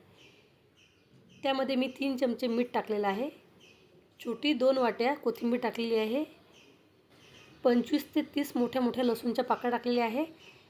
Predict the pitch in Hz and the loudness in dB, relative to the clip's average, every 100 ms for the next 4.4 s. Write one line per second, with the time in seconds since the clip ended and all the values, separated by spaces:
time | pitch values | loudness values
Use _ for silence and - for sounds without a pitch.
0 | - 240 247 - 233 233 226 247 359 349 | -4 -2 0 2 2 2 2 4 2 -2
1 | 226 240 226 202 214 185 - 165 160 143 | 2 4 4 2 0 -2 -2 -2 -2 -6
2 | 156 - _ _ _ _ - _ _ _ | -12 -20 _ _ _ _ -20 _ _ _
3 | _ _ - - _ _ 233 285 285 262 | _ _ -20 -20 _ _ -2 -2 0 0
4 | 269 269 233 240 | 0 0 2 2